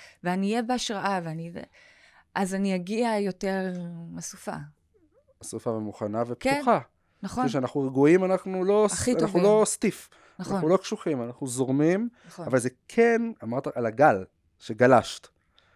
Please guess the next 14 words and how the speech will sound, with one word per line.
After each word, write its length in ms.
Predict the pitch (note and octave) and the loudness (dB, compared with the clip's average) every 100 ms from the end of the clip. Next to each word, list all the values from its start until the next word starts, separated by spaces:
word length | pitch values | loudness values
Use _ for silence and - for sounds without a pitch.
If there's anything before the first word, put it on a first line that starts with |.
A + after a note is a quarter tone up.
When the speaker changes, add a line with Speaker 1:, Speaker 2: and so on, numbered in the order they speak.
| _ G3 | _ -14
Speaker 1:
נכון. 200 | - - | -6 -6
Speaker 2:
אבל 100 | D3 | -4
גלישה, 720 | G2+ G#2 - B3+ C4 G#3 G3 - _ _ A#2 | -8 -10 -4 0 4 4 2 -4 _ _ -10
אמ, 60 | A#2+ A#2 A#2+ A#2+ A#2 A#2+ B2 _ _ - | -6 -4 -2 -2 -2 -4 -12 _ _ -12
יש 180 | - | -6
בזה 120 | A#3+ E3 | -4 2
גם 260 | C3 A#2+ A#2 | 2 2 2
זורמים. 360 | C3+ F#3 C#3+ - _ _ - | 4 4 2 -4 _ _ -20
Speaker 1:
נכון. 300 | F3 E3+ D3 D3 _ _ | -14 -14 -14 -20 _ _
Speaker 2:
וזה... 880 | A2+ G#2+ G#2 G#2 G#2+ G#2+ A2 G#2+ G#2+ G#2 _ _ _ _ | -14 -6 -6 -4 -6 -4 -6 -4 -6 -8 _ _ _ _
ואני 180 | G2 G#2+ | -14 -14
חושב 220 | G2 D3+ | -12 -8
שדווקא 380 | D3+ C#3+ - D3 | -2 -2 2 4
היום, 460 | B2 D3 A3 F3+ | 6 8 8 6